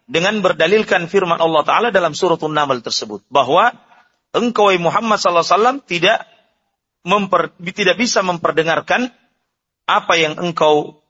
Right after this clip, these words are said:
ucapkan kepada al-mauta. Al-mauta yakni orang-orang yang telah meninggal dunia. Nah, ini faedah yang kedua. Faedah yang ketiga, kata Syekh rahimahullahu taala, "Wa yumkinu taufiqu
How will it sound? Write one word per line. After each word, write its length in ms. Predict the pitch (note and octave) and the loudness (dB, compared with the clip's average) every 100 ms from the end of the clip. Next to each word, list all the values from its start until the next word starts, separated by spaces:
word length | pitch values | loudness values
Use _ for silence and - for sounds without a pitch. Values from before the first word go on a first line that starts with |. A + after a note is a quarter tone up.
| _ | _
ucapkan 640 | D3+ D3+ E3 - F#3+ B3+ | -8 -2 -4 -2 -4 -2
kepada 400 | - C3+ C3 F3 | -2 0 2 0
al-mauta. 720 | - D#3 C#3 C3+ B2 C3 A2 A2+ | 0 -2 0 0 0 -2 0 0
Al-mauta 400 | D3 F#3 F#3 D#3 | 2 0 2 0
yakni 320 | D#3+ G#3 G#3 _ _ | 0 -2 -6 _ _
orang-orang 400 | D3+ D#3 E3+ D#3+ | 0 2 0 0
yang 60 | C#3+ | 0
telah 160 | C#3 C3 | -2 -2
meninggal 320 | C#3+ C3+ B2 | -4 -2 -2
dunia. 400 | A2+ G#2+ A2+ - _ _ _ _ _ _ _ _ _ _ _ _ _ - _ _ | -4 -6 -10 -18 _ _ _ _ _ _ _ _ _ _ _ _ _ -20 _ _
Nah, 480 | C#3 C#3+ A#2 A2 _ | -2 0 -2 -6 _
ini 400 | D#3 F#3+ G#3 G#3 | -4 0 0 -2
faedah 480 | G#3 F#3 F3+ F3 D#3 | -2 -2 0 0 0
yang 160 | D#3+ D#3+ | 0 -4
kedua. 480 | C#3+ C#3 A2+ - _ _ _ _ _ _ _ _ _ _ _ _ _ | -2 0 0 -4 _ _ _ _ _ _ _ _ _ _ _ _ _
Faedah 320 | - F#3+ A#3+ A3+ | -4 -2 2 0
yang 160 | G#3 | 0
ketiga, 480 | G3 A3+ D#3+ D#3 D#3 _ _ _ _ _ _ _ _ _ - | -4 -4 0 0 0 _ _ _ _ _ _ _ _ _ -8
kata 240 | C3 C#3+ | -4 -4
Syekh 240 | F3 E3+ | -2 -4
rahimahullahu 640 | - C#3+ D3+ C#3 D3 C#3+ C#3+ D3 | -4 -6 -4 -4 0 -2 0 0
taala, 320 | D3+ F3 A#3+ _ _ _ _ _ _ _ _ | 2 0 -2 _ _ _ _ _ _ _ _
"Wa 160 | D#3+ | 0
yumkinu 640 | F#3 C4 B3+ - A3+ G3+ F#3+ | 2 2 -2 -2 -2 -2 -2
taufiqu 880 | - F#3+ F3 A3+ G3+ F3+ D#3 A#2+ | 0 0 0 -2 -2 -2 -4 -4